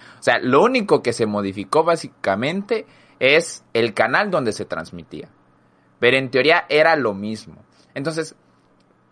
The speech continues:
por ejemplo, mucha gente salió a decir que por qué otros streamers no podían hacer esto, porque es diferente que, por ejemplo, la transmisión de habla inglesa,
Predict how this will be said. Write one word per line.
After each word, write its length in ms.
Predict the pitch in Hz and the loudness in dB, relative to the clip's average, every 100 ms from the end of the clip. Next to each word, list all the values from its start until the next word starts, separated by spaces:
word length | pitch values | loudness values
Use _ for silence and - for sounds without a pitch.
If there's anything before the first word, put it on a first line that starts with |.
| _ | _
por 120 | 143 | 0
ejemplo, 300 | 135 147 156 | 0 0 -2
mucha 260 | 151 147 151 | -4 -4 -4
gente 240 | 139 135 | -4 -6
salió 220 | 143 123 123 | -6 -4 -2
a 60 | |
decir 340 | 123 - 131 - _ _ _ | -2 -4 -12 -16 _ _ _
que 140 | 110 | -10
por 320 | 95 110 101 - | -6 -2 -2 -2
qué 160 | 123 | 0
otros 320 | 123 123 127 | 2 2 -2
streamers 460 | 120 107 104 110 117 | -6 -8 -10 -8 -8
no 200 | 113 98 | -8 -6
podían 460 | 113 98 95 104 - | -4 -4 -2 -4 -6
hacer 320 | 80 - 85 | -12 -10 -4
esto, 340 | 104 127 - - _ - _ _ - | -2 -2 -8 -20 _ -20 _ _ -10
porque 400 | 87 - 92 - | -10 -8 -8 -2
es 180 | 113 113 | -2 0
diferente 840 | 139 139 151 165 160 143 - 104 - _ _ _ | 0 2 2 2 0 -6 -8 -8 -12 _ _ _
que, 140 | 98 | -8
por 160 | 87 92 | -4 -4
ejemplo, 420 | 98 110 107 95 | -2 -2 -2 -2
la 160 | 87 80 | -2 -2
transmisión 720 | 92 92 90 92 107 104 104 - | -2 -4 -8 -6 -2 -2 -2 -6
de 80 | 90 | -2
habla 240 | 98 113 | -2 -2
inglesa, 800 | 123 123 123 147 147 - 85 | -6 -2 2 2 2 -2 -4